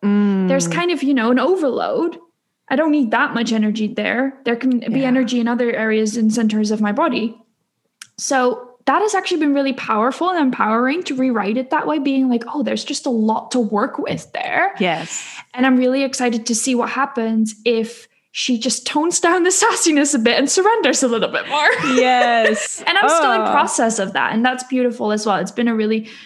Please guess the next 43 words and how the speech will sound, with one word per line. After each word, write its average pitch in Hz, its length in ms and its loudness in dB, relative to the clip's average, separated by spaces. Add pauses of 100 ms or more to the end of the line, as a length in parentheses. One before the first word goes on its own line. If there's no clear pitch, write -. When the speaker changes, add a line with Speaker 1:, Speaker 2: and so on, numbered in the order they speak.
(140)
Speaker 2:
really 254 360 2
empowering 208 600 0
journey 208 360 -2 (160)
to 104 180 -2
start - 320 -6
rewriting 220 540 -2
that 214 220 0
story, 220 340 -2
both 220 280 -2
by 247 120 2
myself 247 580 0
as 226 140 -2
well 214 160 0
as 214 160 -2
with 226 180 -4
a - 20 -4
partner. 233 540 -6
Yeah. - 300 -6
Speaker 1:
Yeah. 190 460 2 (440)
Ugh, - 400 -2 (160)
beautiful. 185 720 0 (360)
You 262 100 4
know, 262 100 4
and 254 120 4
that's 269 220 2
so 254 160 4
true. 254 300 2
It's 208 220 -2
the, 226 160 2
um, 208 380 2 (360)
oh, 233 100 2
I've, 208 240 2
I've, 208 220 0
I've, 196 200 0
I've 202 180 -2
spoken 226 640 0
to - 120 -2
people 196 300 0
about 180 220 2
this 196 140 -2
before. 208 640 2
I 220 120 2
think 233 280 2